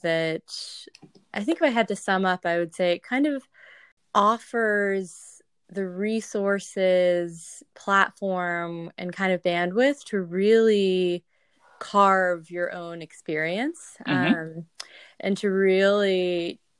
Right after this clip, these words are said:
Speaker 1: do a deep dive into whatever areas, like, interest you and that you feel passionate about,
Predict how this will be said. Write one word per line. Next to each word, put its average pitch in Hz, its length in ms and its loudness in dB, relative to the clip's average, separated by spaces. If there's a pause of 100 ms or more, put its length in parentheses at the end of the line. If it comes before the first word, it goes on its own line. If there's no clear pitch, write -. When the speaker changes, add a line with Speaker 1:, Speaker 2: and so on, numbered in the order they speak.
(140)
Speaker 1:
do 220 200 2
a 190 60 4
deep 185 340 -4
dive 160 520 0
into 160 1300 -6
whatever 180 540 4
areas, 160 720 -4
like, 165 200 -14
interest 254 500 -4
you 190 720 -2
and 160 400 -10
that 160 100 -8
you 175 100 -8
feel 160 180 -2
passionate 175 560 0
about, 254 360 2